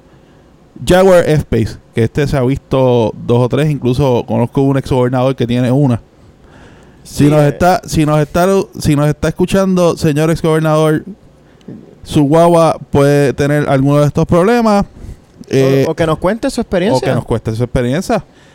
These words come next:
Speaker 2: Escribe,
Speaker 1: Ah,
Speaker 2: escribe, que,
Speaker 1: ah,
Speaker 2: que nos
Speaker 1: ah,
Speaker 2: escriba.
Speaker 1: que nos escriba, que nos escriba porque es tuitero. Eh, está mucho en Twitter.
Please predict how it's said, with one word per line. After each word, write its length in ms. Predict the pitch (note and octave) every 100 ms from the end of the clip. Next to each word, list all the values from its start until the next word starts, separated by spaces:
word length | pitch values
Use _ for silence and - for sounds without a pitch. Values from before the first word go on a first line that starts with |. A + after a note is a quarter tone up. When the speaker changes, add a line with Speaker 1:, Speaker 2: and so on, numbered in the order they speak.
| - -
Speaker 2:
Escribe, 400 | C3+ - D#3 D#3+
Speaker 1:
Ah, 100 | A#2+
Speaker 2:
escribe, 120 | C#3+
que, 60 | D#3
Speaker 1:
ah, 120 | C3
Speaker 2:
que 80 | A#2+
nos 80 | D3
Speaker 1:
ah, 40 |
Speaker 2:
escriba. 440 | C#3 - F3+ A#3+ D#3
Speaker 1:
que 180 | C#3+ C3+
nos 120 | C3+
escriba, 440 | B2 C3+ C#3+ D3+
que 240 | C#3+ - D3+
nos 100 | D3
escriba 240 | D#3 G#3
porque 160 | F#3+ D3+
es 60 |
tuitero. 460 | - F3+ F#3 F3+ C3 _ -
Eh, 360 | G2 G#2+ C2+
está 160 | - B2+
mucho 220 | C3 C#3
en 80 | D3
Twitter. 580 | D3+ D#3 C#3 A#2+ A2+